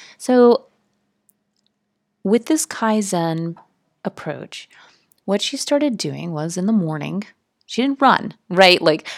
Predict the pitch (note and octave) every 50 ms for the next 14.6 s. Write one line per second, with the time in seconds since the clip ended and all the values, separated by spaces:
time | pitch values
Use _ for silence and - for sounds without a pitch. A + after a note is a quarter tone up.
0 | - _ - - - A#3+ B3+ C4 C4 - A#3+ A3 - _ - G#3+ G3+ F#3 F3+ D#3+
1 | - D3+ D3 _ G#3+ B3 D4 C#4 A#3+ G#3 - A#3 A#3 A#3 A#3 A3+ - - C4+ B3
2 | A#3 A3+ _ _ - D4 C#4+ C#4+ C#4 B3+ A#3+ A#3 G#3+ G3 F3 D#3 - - - -
3 | _ _ _ _ D#4 D4 D4 D4 C#4+ C#4+ C#4+ C#4+ C#4+ C#4 C4+ - C4 C4+ C4 C4
4 | C#4 C#4 C4+ C4 A#3+ G#3+ G#3 G#3+ G#3 - C4+ C4+ C4+ C4+ C4 C#4 B3+ A#3+ B3 -
5 | - B3 G#3 F#3+ - - - - - - - - - _ _ - A3 G#3+ - -
6 | _ _ _ _ - - - - B3 B3+ C4 C4+ C4+ C4+ C#4 C4 - - F#3+ E3+
7 | D#3+ D#3 D3+ D#3 E3+ - _ _ _ _ _ _ _ _ _ _ _ _ _ _
8 | _ _ - - - E3 D#3+ _ F#3 F3+ - - - - - E3+ D#3+ D#3+ E3 E3+
9 | F3+ G3 G#3+ G3 D#3+ E3 E3 D#3+ D#3+ D#3+ E3 E3+ F#3+ G#3+ _ _ _ _ _ _
10 | _ - - C#3+ C3+ D3 F#3 A3+ _ - - - _ _ _ _ _ - - E3+
11 | - - E3+ D#3+ - - _ _ _ _ _ _ _ - E3 D#3 D3+ D3+ - _
12 | _ - D#3 D3+ E3 E3+ E3 C#3+ C3+ C#3+ D3 D3 D3 D3 - - _ _ _ _
13 | - D3 - - D3+ D3 C#3+ C#3+ C#3 - _ _ _ _ _ _ _ _ _ _
14 | _ _ _ - D#3 D3 D3 D3+ D3+ D3 - E3